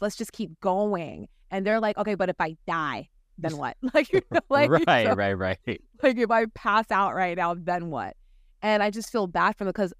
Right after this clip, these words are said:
Speaker 1: I do believe that because of all this momentum, they got pushed. 'Cause with groups like this, if they don't do really successful, successfully, excuse me, we don't hear from them for, like, a year and some, like, eight months
Speaker 2: Yeah.
Speaker 1: to a year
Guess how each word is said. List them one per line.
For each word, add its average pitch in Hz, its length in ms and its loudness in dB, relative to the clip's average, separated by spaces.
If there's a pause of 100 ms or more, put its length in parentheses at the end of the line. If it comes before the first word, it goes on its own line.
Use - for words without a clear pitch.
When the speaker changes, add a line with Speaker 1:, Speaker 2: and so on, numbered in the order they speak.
Speaker 1:
I 196 120 -2
do 220 240 -4
believe 180 760 -4
that 160 320 2
because 175 300 -4
of 165 80 -6
all 160 180 -2
this 170 160 -4
momentum, 170 720 -2 (1120)
they 220 140 -2
got - 280 -2
pushed. - 500 -4
'Cause 202 140 -4
with 214 100 -2
groups 349 240 0
like 240 160 -2
this, 240 200 -2
if 220 80 -8
they 339 60 0
don't 427 140 -2
do 330 80 -4
really 294 160 -2
successful, 262 460 -6 (220)
successfully, 220 680 -4
excuse 226 200 -10
me, 247 80 -6
we 240 140 -6
don't 330 220 2
hear 330 340 -2
from 254 180 -4
them 196 340 -2 (240)
for, 277 160 4
like, 302 240 0
a 330 120 4
year 294 420 0
and 311 180 -2
some, 330 220 -4 (120)
like, 277 120 -8 (100)
eight 262 180 -4
months 349 200 2
Speaker 2:
Yeah. - 260 2
Speaker 1:
to 320 120 -2
a 302 60 -6
year 302 480 -4